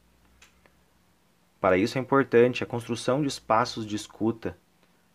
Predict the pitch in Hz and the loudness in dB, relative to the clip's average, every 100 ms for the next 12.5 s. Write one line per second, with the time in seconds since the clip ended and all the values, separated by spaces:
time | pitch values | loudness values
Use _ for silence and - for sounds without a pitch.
0 | _ 139 160 156 143 123 127 117 107 - | _ -2 -2 0 -2 -2 -6 -10 -10 -4
1 | 104 120 135 - - _ _ _ _ _ | 2 2 2 -4 -18 _ _ _ _ _
2 | _ _ - 127 120 120 107 107 110 110 | _ _ -6 -4 -2 -2 -2 -2 0 2
3 | 113 95 87 80 - - _ _ _ _ | 2 0 -4 -10 -18 -20 _ _ _ _
4 | _ _ _ _ _ _ _ _ _ _ | _ _ _ _ _ _ _ _ _ _
5 | _ _ _ _ _ _ _ _ _ _ | _ _ _ _ _ _ _ _ _ _
6 | 101 98 101 107 - 104 98 117 113 98 | -4 -4 -2 -4 -4 -4 -2 -4 -6 -10
7 | - - 95 101 101 110 - - _ _ | -10 -12 -8 -6 -4 -6 -10 -20 _ _
8 | _ _ _ _ _ _ _ _ _ _ | _ _ _ _ _ _ _ _ _ _
9 | _ _ - - 110 113 160 160 123 123 | _ _ -10 -2 0 4 6 6 6 4
10 | 131 - - _ _ _ _ _ _ _ | 2 -12 -20 _ _ _ _ _ _ _
11 | _ _ _ _ - - 95 120 147 - | _ _ _ _ -8 -4 2 2 2 -2
12 | - 131 135 135 - | 0 0 0 -6 -12